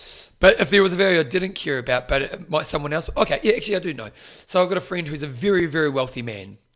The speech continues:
ve-, like, probably one of the wealthiest men in my city. Um, and he, he, sometimes I c-, I look,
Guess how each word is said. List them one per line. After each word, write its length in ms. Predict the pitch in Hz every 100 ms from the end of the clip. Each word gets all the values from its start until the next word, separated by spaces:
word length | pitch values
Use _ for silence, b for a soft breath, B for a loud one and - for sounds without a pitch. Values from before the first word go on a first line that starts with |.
| -
ve-, 200 | 127 -
like, 220 | 202 139 143 - _
probably 200 | - 165
one 80 | 143
of 60 | 135
the 60 | 131
wealthiest 320 | 135 135 -
men 120 | 117
in 60 | 113
my 80 |
city. 340 | 104 110 101 - B B B B B B -
Um, 560 | 120 123 131 127 120 117 _ _ _ _ _ _ _ - -
and 600 | 143 143 143 143 139 - b b b b b b _
he, 680 | - 185 190 180 165 160 - _ _ _ _ _ _ _ _ _ _ _ _ - _ _ _ -
he, 460 | 147 175 175 - _ _ _ _
sometimes 840 | - - - 214 240 - 120 123 123 -
I 100 | 139
c-, 100 | - -
I 100 | 143
look, 220 | 151